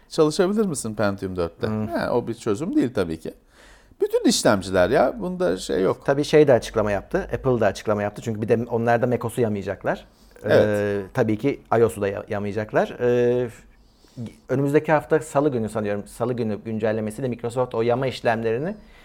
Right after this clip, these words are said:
Speaker 2: e, büyük ölçüde tamamlamış olacak. Bir de şeye de gidiyor. Sırf Windows on değil, yedi, sekiz hepsinde yapmaları gerekecek ya.
Speaker 1: Evet, evet.
Speaker 2: Ee, o işler devam ediyor.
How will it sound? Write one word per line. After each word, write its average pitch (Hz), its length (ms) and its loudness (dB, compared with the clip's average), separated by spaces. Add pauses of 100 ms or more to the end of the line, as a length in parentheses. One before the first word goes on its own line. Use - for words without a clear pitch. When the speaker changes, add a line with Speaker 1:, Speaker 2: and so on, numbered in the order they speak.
(220)
Speaker 2:
e, 117 260 2
büyük 135 220 -2
ölçüde 135 300 0
tamamlamış 131 500 -2
olacak. 135 320 0
Bir 135 60 -4
de 151 60 8
şeye 147 260 4
de 147 60 6
gidiyor. 101 280 -2 (140)
Sırf 120 200 -6
Windows 123 340 0
on 127 180 0
değil, 127 260 -4 (140)
yedi, 110 260 -6
sekiz 123 360 -4
hepsinde 120 360 -4
yapmaları 101 420 -2
gerekecek 101 460 -4
ya. 92 140 -4
Speaker 1:
Evet, 110 460 2
evet. 120 300 2
Speaker 2:
Ee, 113 160 4
o 120 220 4
işler 107 360 2
devam 107 260 2
ediyor. 127 280 -2